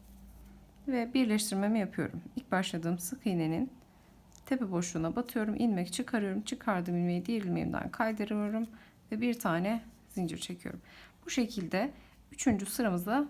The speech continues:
tamamlamış oluyoruz. Dördüncü sıramıza geçiyoruz. Yine aynı şekilde başlıyoruz. İlk başladığımız sık iğnenin tepe boşluğuna batıp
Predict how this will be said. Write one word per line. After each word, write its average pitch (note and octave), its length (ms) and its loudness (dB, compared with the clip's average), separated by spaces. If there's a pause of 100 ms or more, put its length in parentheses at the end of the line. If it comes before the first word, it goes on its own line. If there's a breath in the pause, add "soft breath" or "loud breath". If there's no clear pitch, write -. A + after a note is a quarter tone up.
tamamlamış G#3+ 540 2
oluyoruz. F3 400 0 (400 soft breath)
Dördüncü E4 360 6
sıramıza B3+ 380 4
geçiyoruz. G#3 540 0
Yine C4+ 160 8
aynı C#4 320 8
şekilde F3 400 0
başlıyoruz. F3 420 2
İlk - 220 -4
başladığımız F#3 560 2
sık - 320 -4
iğnenin F3 260 2
tepe G#3 280 -4
boşluğuna E3 480 -2
batıp A#3 300 -4